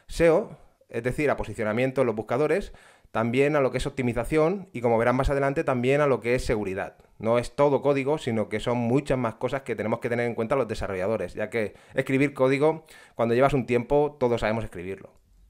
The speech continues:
Minifica todo lo que puedas C S S, J S y H T M L.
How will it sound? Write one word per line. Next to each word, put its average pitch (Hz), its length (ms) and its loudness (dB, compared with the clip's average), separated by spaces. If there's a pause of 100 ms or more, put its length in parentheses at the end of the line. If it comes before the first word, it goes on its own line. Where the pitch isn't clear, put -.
(600)
Minifica 143 520 4
todo 156 180 6
lo 156 100 6
que 147 80 2
puedas 147 500 2
C 151 100 2
S 135 200 0
S, 139 160 -2
J 127 280 0
S 131 200 0
y 131 60 0
H 120 180 -2
T 110 80 -2
M 110 200 2
L. 101 240 -2